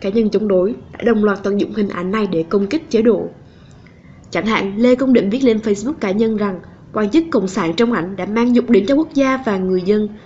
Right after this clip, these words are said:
khi làm việc một cách vô trách nhiệm và thô lậu trước mặt quốc tế. Định viết rằng, vì các quan chức cộng sản không được bổ nhiệm bằng ý người dân, người dân không nên chấp nhận đóng thuế để nuôi vĩnh viễn loại quan chức này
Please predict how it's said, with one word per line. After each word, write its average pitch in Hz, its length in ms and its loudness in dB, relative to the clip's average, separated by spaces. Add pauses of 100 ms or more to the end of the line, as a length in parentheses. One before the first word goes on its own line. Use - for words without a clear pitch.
(140)
khi 220 140 -4
làm 214 260 0
việc 185 220 4
một 170 120 -4
cách 285 200 -6
vô 202 180 4
trách 302 180 -2
nhiệm 147 280 2
và 196 120 -4
thô 247 220 2
lậu 254 220 2
trước 285 220 -4
mặt 285 120 -2 (120)
quốc 277 180 -10
tế. 196 280 -2 (1160)
Định 196 220 2
viết 269 160 -2
rằng, 208 280 -2 (360)
vì 180 80 -6
các 214 200 -4
quan 220 160 0
chức 330 180 2
cộng 190 180 0
sản 170 200 -4
không 277 220 0
được 262 160 2
bổ 180 100 0
nhiệm 196 280 -2
bằng 185 200 -4
ý 185 160 2
người 240 340 0
dân, 202 240 0 (460)
người 214 160 4
dân 208 140 6
không 214 200 -2
nên 202 140 4
chấp 302 140 -2
nhận 262 200 0
đóng 190 180 -2
thuế 226 200 -2
để 175 120 0
nuôi 202 200 2
vĩnh 208 200 0
viễn 196 220 2
loại 233 160 0
quan 220 120 0
chức 302 180 -4
này 202 300 -2